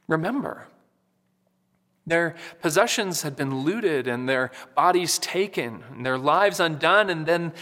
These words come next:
they are asked to sing the songs of their defeated God. And scholar Robert Alter invites us to imagine them singing these horrible lines of retribution in a language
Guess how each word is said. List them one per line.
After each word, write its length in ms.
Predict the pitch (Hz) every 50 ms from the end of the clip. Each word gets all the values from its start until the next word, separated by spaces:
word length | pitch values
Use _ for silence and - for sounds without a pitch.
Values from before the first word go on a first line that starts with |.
| - - - -
they 180 | 147 180 196
are 160 | 143 95 - -
asked 400 | - 156 175 196 190 - - - -
to 60 | 147
sing 500 | - - - - 180 185 190 196 190 165
the 80 | 139
songs 640 | 120 - - - 165 165 180 190 190 190 190 190 180 -
of 340 | - - 143 127 127 127
their 240 | 139 139 160 165 165
defeated 720 | 151 151 143 - - - - 160 160 151 147 131 127 123 -
God. 540 | - - 139 - - - 139 - - - _ _ _ _ _ _ _ _ _ _ _ _ _ _ _ _ _ _ _ _ _ _ _ _ _ _ _ _ _
And 160 | - 151 143
scholar 440 | - - - 190 196 208 202 180 160
Robert 300 | 151 156 160 147 147 -
Alter 300 | 120 170 202 - 196 175
invites 360 | 156 147 135 156 190 196 -
us 140 | - 175 -
to 80 | - 175
imagine 400 | 156 151 156 165 185 170 175 165
them 160 | 165 156 147
singing 560 | 139 - - - - 220 226 233 220 196 175
these 240 | 165 160 147 143 143
horrible 640 | - - - - - 208 214 214 202 175 190 180 160
lines 420 | 160 160 160 170 175 170 165 151 147
of 160 | 135 127 131
retribution 920 | 143 160 156 - - 151 131 127 135 151 160 156 - 151 143 135 127 127
in 240 | - 131 139 135 135
a 140 | 135 131 123
language 720 | 123 123 135 151 160 165 151 156 147 139 131 123 - -